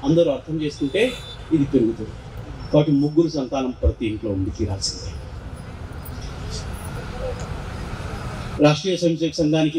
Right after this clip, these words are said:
వంద సంవత్సరాలు పూర్తయిన సందర్భంగా సమాజానికి కొన్ని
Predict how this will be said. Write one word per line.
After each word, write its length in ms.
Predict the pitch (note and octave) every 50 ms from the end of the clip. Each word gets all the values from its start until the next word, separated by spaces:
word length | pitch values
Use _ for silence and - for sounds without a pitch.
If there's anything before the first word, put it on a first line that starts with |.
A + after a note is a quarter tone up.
| C#3 C#3
వంద 140 | C#3 D3 D#3+ D#3
సంవత్సరాలు 380 | E3+ D#3 D3 D3+ D3 D3 D3 C#3 C3+
పూర్తయిన 280 | C3+ C3 - C#3+ B2+ B2 B2+
సందర్భంగా 460 | A#2+ A#2+ C#3+ D3+ D3+ D#3+ E3+ G3+ G#3+ - - - - - - - - - - - - - - - - - - - - - - - - - - - - - - - - -
సమాజానికి 600 | - - G#3 G#3+ A3+ - G#3 G3+ G4 F#4 - G#3+ G#3 - F#3
కొన్ని 260 | F3 F3 F3 E3+